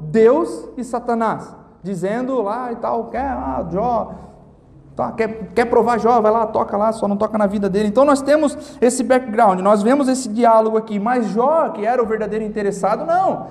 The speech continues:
ele não sabia de nada que estava acontecendo, ele não teve spoiler das lutas dele, as lutas simplesmente vieram e agora ele não tá entendendo nada. Diante de tantas coisas que estavam acontecendo, meu irmão, ele teve que lidar com os amigos o acusando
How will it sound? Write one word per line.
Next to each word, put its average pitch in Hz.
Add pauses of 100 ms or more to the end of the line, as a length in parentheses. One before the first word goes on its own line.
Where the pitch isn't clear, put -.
(120)
ele 220
não 277
sabia 294
de 320
nada 330
que 339
estava 277
acontecendo, 233 (280)
ele 214
não 262
teve 320
spoiler 240
das 202
lutas 202
dele, 170 (320)
as 175
lutas 247
simplesmente 262
vieram 269
e 269
agora 247
ele 269
não 262
tá 262
entendendo 262
nada. 262 (960)
Diante 277
de 285
tantas 294
coisas 311
que 302
estavam 277
acontecendo, 269
meu 254
irmão, 233
ele 226
teve 262
que 262
lidar 254
com 247
os 226
amigos 262
o 285
acusando 262